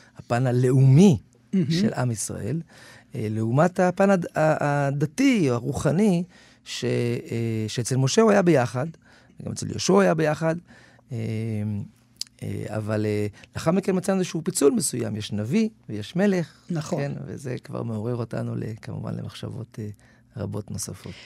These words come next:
Speaker 2: אם נסכם ונאמר שהמסר של ספר יהושע, מה הוא בא לומר לנו?
Speaker 1: טוב, האם יש מסר אחד?
Speaker 2: <laughs>
Speaker 1: זה קשה.
Speaker 2: בגדול.
Speaker 1: אבל מה שדיברנו,
Speaker 2: כן.
Speaker 1: זה, זה באמת, אה, הנקודה הזאת, שאומנם משה עבדי מת,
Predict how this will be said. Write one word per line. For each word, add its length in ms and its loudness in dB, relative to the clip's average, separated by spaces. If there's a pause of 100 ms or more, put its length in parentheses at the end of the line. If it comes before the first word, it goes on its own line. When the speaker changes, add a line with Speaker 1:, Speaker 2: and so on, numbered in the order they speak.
(340)
Speaker 2:
אם 160 4
נסכם 540 0
ונאמר 560 0
שהמסר 640 -2
של 200 -4
ספר 440 -2
יהושע, 500 -2
מה 340 -2
הוא 180 -2
בא 140 -4
לומר 400 -4
לנו? 200 -14 (1600)
Speaker 1:
טוב, 120 -12 (140)
האם 180 -4
יש 160 -2
מסר 300 0
אחד? 280 4 (340)
Speaker 2:
<laughs> 280 0
Speaker 1:
זה 120 0
קשה. 320 0
Speaker 2:
בגדול. 420 6
Speaker 1:
אבל 220 6
מה 140 8
שדיברנו, 720 8
Speaker 2:
כן. 240 2 (260)
Speaker 1:
זה, 540 0 (340)
זה 200 -2
באמת, 440 0
אה, 180 -2 (100)
הנקודה 420 -2
הזאת, 320 -2
שאומנם 400 0
משה 360 2
עבדי 280 0
מת, 420 2